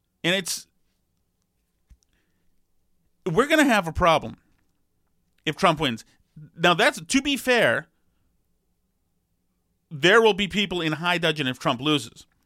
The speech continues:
especially if it's mail-in voting and we don't know for a month. There's no doubt there's gonna be Trump people who, who assume that this thing got stolen, no matter what happens as well. But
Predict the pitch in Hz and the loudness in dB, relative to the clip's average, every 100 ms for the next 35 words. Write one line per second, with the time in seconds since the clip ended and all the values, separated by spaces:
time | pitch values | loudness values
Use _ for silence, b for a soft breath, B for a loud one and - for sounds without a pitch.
0 | _ - - 180 - 147 120 117 123 123 | _ -12 -2 -2 -2 -4 -4 -4 -6 -10
1 | 139 139 139 135 120 143 139 127 117 120 | -4 -2 0 -2 -2 0 0 0 -4 -6
2 | 117 113 135 131 120 127 135 143 - 165 | -6 -4 -2 -4 -4 -2 0 0 -2 -2
3 | 160 175 185 - _ _ _ _ _ _ | 0 -2 -4 -16 _ _ _ _ _ _
4 | _ _ - 165 170 196 180 127 127 143 | _ _ -2 0 2 4 4 4 0 -2
5 | 160 175 190 - 196 175 165 135 127 135 | -2 -2 -4 -4 -4 -4 -8 -6 -6 -8
6 | 127 139 135 131 - 135 160 139 131 127 | -8 -6 -4 -4 -4 -4 -4 -4 -6 -6
7 | 139 127 123 - - - 123 117 113 117 | -4 -2 -2 -4 -8 -2 -2 -2 -6 -8
8 | _ _ _ 139 135 135 131 127 135 127 | _ _ _ -6 0 0 0 0 0 -2
9 | 120 117 131 135 - _ _ _ _ _ | -10 -8 -2 -2 -2 _ _ _ _ _
10 | _ _ _ _ _ _ _ _ _ _ | _ _ _ _ _ _ _ _ _ _
11 | _ _ _ _ _ _ _ 170 156 - | _ _ _ _ _ _ _ 2 2 0